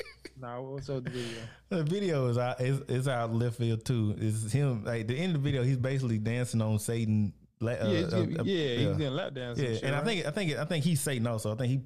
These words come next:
Speaker 2: I think that's him in costume playing Satan also. But he's, like, giving Satan a lap dance or some shit.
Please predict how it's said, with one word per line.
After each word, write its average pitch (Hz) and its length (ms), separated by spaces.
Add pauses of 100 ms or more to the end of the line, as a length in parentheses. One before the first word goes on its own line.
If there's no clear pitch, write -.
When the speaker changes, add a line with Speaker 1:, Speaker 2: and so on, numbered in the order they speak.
(200)
Speaker 2:
I - 40
think 110 240
that's 120 180
him 120 280
in 104 140
costume 104 540
playing 95 240
Satan 95 280
also. 101 260
But 98 240 (200)
he's, 135 200
like, 107 120
giving 110 180
Satan 113 220
a - 20
lap 98 260
dance 92 220
or - 20
some 95 200
shit. 95 280